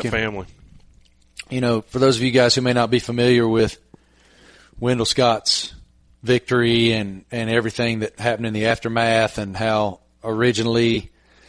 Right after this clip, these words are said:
Speaker 2: it took nascar two days or three days, right, McGee? They were gonna give the win to Buck Baker, I think, but he
Speaker 1: Yep.
Speaker 2: wound up being a couple laps down,
Speaker 1: That's
Speaker 2: actually,
Speaker 1: correct.
Speaker 2: in the race.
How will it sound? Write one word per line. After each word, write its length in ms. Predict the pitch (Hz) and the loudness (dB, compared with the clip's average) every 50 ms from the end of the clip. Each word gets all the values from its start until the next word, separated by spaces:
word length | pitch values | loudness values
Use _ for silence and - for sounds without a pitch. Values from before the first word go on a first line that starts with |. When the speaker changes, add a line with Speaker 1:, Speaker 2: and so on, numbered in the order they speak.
| _ _ - _ - _ _ _ | _ _ -20 _ -20 _ _ _
Speaker 2:
it 100 | 117 - | -6 0
took 200 | - 170 165 143 | 2 2 2 2
nascar 680 | 143 139 131 131 - - - 127 120 117 113 104 - _ | 0 0 0 0 0 2 4 4 4 4 2 0 -4 _
two 200 | - 143 139 131 | -2 0 0 2
days 380 | 123 120 123 127 127 120 98 | 4 4 4 4 2 0 -2
or 20 | 101 | -2
three 200 | - 123 123 120 | -2 -2 -2 2
days, 280 | 117 120 117 117 107 113 | 2 2 2 2 2 0
right, 180 | 113 117 120 | 0 0 0
McGee? 400 | 120 117 107 120 123 123 123 113 - - | -4 -6 -2 -2 0 0 -2 -4 -8 -6
They 200 | 107 117 120 120 | -2 0 0 0
were 140 | 104 110 117 | 0 -4 -2
gonna 220 | 101 131 135 135 | 0 2 2 2
give 280 | 120 107 120 123 113 98 | 2 2 2 2 2 2
the 120 | 113 113 | 0 -2
win 400 | 107 107 113 113 123 123 123 117 | -2 -2 -4 -4 -2 -2 -2 -4
to 120 | 107 - 104 | -4 -8 -6
Buck 340 | 101 104 120 131 - - 107 | 0 2 2 2 2 -2 -6
Baker, 340 | 110 107 104 - 120 123 - - _ _ _ _ _ _ _ - | -6 -6 -4 -6 -8 -10 -10 -16 _ _ _ _ _ _ _ -10
I 80 | 104 | -8
think, 320 | 104 - 113 123 - - - | -6 -4 -6 -6 -6 -10 -8
but 140 | 113 110 110 | -6 -4 -4
he 100 | 120 117 | -2 -4
Speaker 1:
Yep. 80 | 113 110 | 0 0
Speaker 2:
wound 200 | 120 120 120 113 | 0 0 0 0
up 60 | 110 | -2
being 140 | 117 123 113 | -2 -4 -4
a 40 | 101 | -2
couple 240 | - 131 - 110 113 | -2 0 0 2 2
laps 240 | 117 127 131 120 - | 2 2 0 0 -2
down, 440 | 107 113 123 127 110 107 113 117 - _ _ _ _ _ _ _ _ | -2 0 0 0 -2 -4 -6 -8 -12 _ _ _ _ _ _ _ _
Speaker 1:
That's 160 | - 107 101 | -8 -6 -4
Speaker 2:
actually, 360 | 104 113 123 113 107 107 110 110 | -2 0 0 0 0 0 -2 -4
Speaker 1:
correct. 100 | - 107 | -4 -4
Speaker 2:
in 40 | |
the 60 | 104 101 | -4 -2
race. 300 | 101 104 113 - - | -2 -2 -2 -4 -8